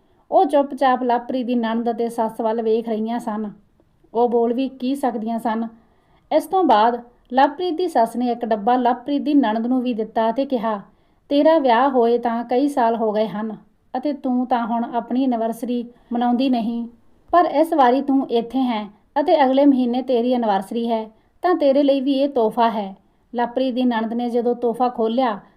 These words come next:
ਤਾਂ ਉਸ ਵਿੱਚ ਵੀ ਉਹੀ ਹੀਰੇ ਦਾ ਸੈੱਟ ਸੀ।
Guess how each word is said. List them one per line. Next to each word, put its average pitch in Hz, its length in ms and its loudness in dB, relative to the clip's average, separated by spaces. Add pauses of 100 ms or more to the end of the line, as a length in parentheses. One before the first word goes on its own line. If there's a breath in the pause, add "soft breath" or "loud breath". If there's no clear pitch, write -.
(160 soft breath)
ਤਾਂ 339 160 2
ਉਸ 294 240 0
ਵਿੱਚ 277 220 0
ਵੀ 302 220 0
ਉਹੀ 247 280 2
ਹੀਰੇ 233 340 2
ਦਾ 233 160 2
ਸੈੱਟ 233 300 0
ਸੀ। 196 300 -6